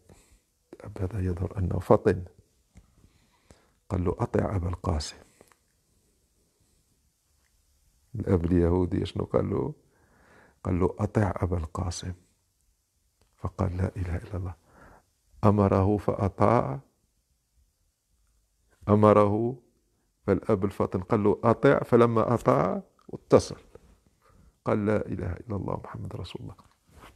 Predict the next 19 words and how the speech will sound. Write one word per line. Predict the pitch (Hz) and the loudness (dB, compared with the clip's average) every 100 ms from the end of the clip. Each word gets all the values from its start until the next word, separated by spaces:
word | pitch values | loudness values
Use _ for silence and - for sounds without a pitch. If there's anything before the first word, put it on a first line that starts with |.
| - - | -16 -4
ثم | 107 95 | -2 -2
توفى. | - - 92 - - - - - - - _ _ _ _ _ - - | -2 -4 -4 -10 -18 -20 -20 -20 -20 -20 _ _ _ _ _ -14 -6
فسيدنا | 87 104 98 98 | -2 0 0 0
النبي | 98 104 98 | -2 -4 -6
خرج | - 101 87 | -4 -6 -6
فرحان، | 101 92 - 98 101 98 110 - _ _ _ - - _ 98 | -6 -6 -6 -6 -6 -10 -12 -20 _ _ _ -20 -20 _ -8
الحمد | 92 - 107 101 | -6 -4 -2 -2
لله، | 104 101 110 110 | -2 -2 -2 -2
وهو | 104 117 120 | -2 -2 -4
يقول: | 113 - 113 113 107 | -6 -6 -8 -6 -8
"الحمد | 98 - 117 117 | -8 -6 -4 -4
لله | 107 101 104 104 104 101 101 101 104 | -4 -2 0 2 2 0 0 -2 -2
الذي | 107 101 101 107 - 113 | -2 -2 -2 -2 -4 -4
أنجاه | 92 101 98 82 | -2 0 -2 -2
الله | 104 98 101 101 | -4 -2 -2 -4
من | 104 104 | -4 -2
النار | 101 107 98 95 | -2 0 0 -2
بي، | 98 110 - _ _ _ _ _ _ _ _ _ _ _ _ - - _ _ _ _ _ - - - - - - - _ | -4 -12 -16 _ _ _ _ _ _ _ _ _ _ _ _ -20 -20 _ _ _ _ _ -20 -20 -20 -20 -20 -20 -20 _
بطاعة | 101 101 - 123 120 123 135 131 | 0 2 4 6 4 2 0 0